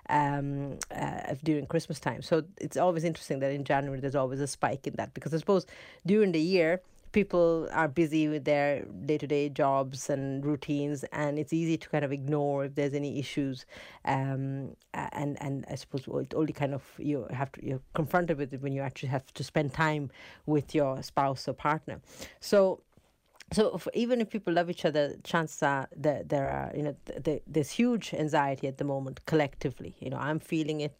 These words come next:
You know, ev-, every, there's not a single human being at the moment on the face of the earth that is not feeling some level of anxiety around covid nineteen and how, how is it gonna,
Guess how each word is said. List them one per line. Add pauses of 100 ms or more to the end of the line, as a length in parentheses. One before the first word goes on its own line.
You
know,
ev-,
every,
there's
not
a
single (300)
human
being
at
the
moment
on
the
face
of
the
earth (300)
that
is
not
feeling
some
level
of
anxiety
around (320)
covid
nineteen
and (260)
how,
how
is
it
gonna,